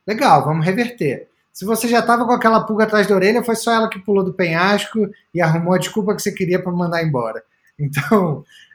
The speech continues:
eu acho que, eu acho que basicamente essa é a minha visão sobre erros fatais e erros não fatais.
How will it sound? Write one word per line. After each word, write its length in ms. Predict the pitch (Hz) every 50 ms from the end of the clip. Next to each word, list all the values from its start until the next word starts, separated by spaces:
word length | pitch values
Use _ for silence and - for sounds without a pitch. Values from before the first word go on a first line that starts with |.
| _ -
eu 100 | 147 151
acho 280 | 156 156 156 - - -
que, 400 | 185 175 170 165 160 156 147 147
eu 80 | 147
acho 200 | 151 156 151 -
que 60 | -
basicamente 600 | 151 160 160 160 - 170 160 156 160 160 156 -
essa 180 | 165 160 160 175
é 40 | 165
a 40 | 165
minha 140 | 165 165
visão 420 | 151 151 160 143 135 151 151 156 151
sobre 460 | 151 165 160 147 151 147 131 - _ _ _ _ _ _ _ -
erros 280 | 156 160 151 156 147
fatais 680 | - - 156 135 139 - - 165 156 156 165 160 151 147
e 60 | 160
erros 240 | 156 151 151 143 147
não 120 | 151 147
fatais. 640 | 147 - 143 135 - 107 98 92 90 - - -